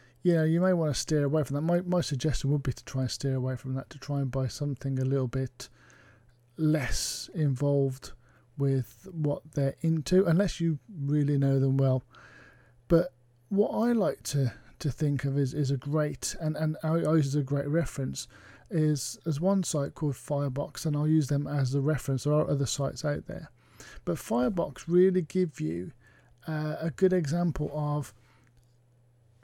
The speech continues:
well, presents, gifts, which are kind of geeky in nature, but aren't necessarily useful geeky, I would say. Now, that's not saying that everything on there isn't geeky, but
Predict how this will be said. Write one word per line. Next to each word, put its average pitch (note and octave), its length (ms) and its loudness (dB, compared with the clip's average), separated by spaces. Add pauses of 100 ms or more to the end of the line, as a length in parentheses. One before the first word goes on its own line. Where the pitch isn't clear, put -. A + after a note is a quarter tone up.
well, D#3+ 240 2 (680)
presents, F#3 520 4
gifts, - 440 2
which E3+ 380 2
are D#3+ 420 2 (540)
kind F3+ 200 6
of C#3 120 4
geeky F#3 440 6
in D#3 120 8
nature, D#3+ 400 6
but D3 240 2
aren't D#3 460 2
necessarily D3 960 2 (420)
useful D3+ 480 8
geeky, C3 460 6
I B2+ 40 6
would B2+ 180 4
say. B2+ 320 2 (360)
Now, D3 240 4 (680)
that's F3 240 -2
not A3 160 -4
saying F3 180 4
that D#3 220 2
everything D3+ 380 4
on D3 160 4
there D3 120 4
isn't C#3+ 280 2
geeky, E3+ 500 4 (360)
but E3+ 240 2